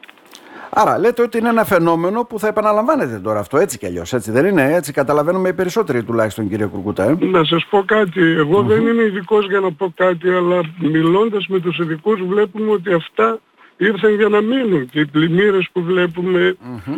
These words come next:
Speaker 2: ο αέρας, ο συνεχόμενος. Φυσικά αυτός ο αέρας, από ό,τι μας λένε, ήταν η αιτία που οι πλημμύρες δεν έφταναν και εδώ. Πάντως, ε, πρέπει να είμαστε προετοιμασμένοι και το βλέπουμε αυτό για πιο ακραίες καταστάσεις,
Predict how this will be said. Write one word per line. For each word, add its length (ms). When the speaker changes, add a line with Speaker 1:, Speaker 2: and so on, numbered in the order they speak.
Speaker 2:
ο 360
αέρας, 720
ο 100
συνεχόμενος. 1040
Φυσικά 520
αυτός 400
ο 80
αέρας, 400
από 140
ό,τι 100
μας 220
λένε, 280
ήταν 340
η 80
αιτία 340
που 140
οι 80
πλημμύρες 520
δεν 160
έφταναν 440
και 80
εδώ. 320
Πάντως, 540
ε, 280
πρέπει 360
να 160
είμαστε 320
προετοιμασμένοι 840
και 100
το 120
βλέπουμε 460
αυτό 300
για 200
πιο 340
ακραίες 520
καταστάσεις, 720